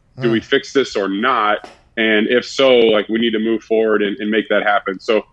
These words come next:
Speaker 1: that was more the discussions. You know, like, I, w-, I went out to dinner with, with some of the Giants people on Tuesday night, and, you know, never was I like, "Oh, man, like, I-, I'm not gonna have a contract anymore."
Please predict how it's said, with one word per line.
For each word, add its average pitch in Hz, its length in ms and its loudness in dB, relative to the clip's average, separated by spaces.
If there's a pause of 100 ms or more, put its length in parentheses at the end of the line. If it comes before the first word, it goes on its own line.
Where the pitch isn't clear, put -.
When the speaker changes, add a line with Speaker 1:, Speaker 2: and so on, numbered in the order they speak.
(200)
Speaker 1:
that 151 160 4
was 139 200 0
more 127 260 0
the 120 100 -4
discussions. 113 600 -6
You 110 100 -2
know, 113 60 -2
like, 107 200 0
I, 120 60 2
w-, 123 200 0
I 127 60 2
went 135 160 2
out 117 100 -2
to 117 80 -6
dinner 123 300 0
with, 120 140 0 (380)
with 117 120 -4
some 131 200 0
of 127 120 0
the 120 100 0
Giants 123 380 0
people 120 280 -2
on 117 160 -4
Tuesday 117 320 0
night, 120 300 2
and, 107 180 -2
you 117 80 -6
know, 110 120 -4
never 120 440 2
was 110 200 0
I 110 100 2
like, 107 260 -2 (200)
"Oh, 107 120 -2
man, 98 320 -4
like, 92 160 -6 (140)
I-, 104 200 2
I'm 110 100 2
not 117 180 2
gonna 110 120 2
have 98 100 0
a 95 80 -4
contract 104 580 0
anymore." 98 540 -2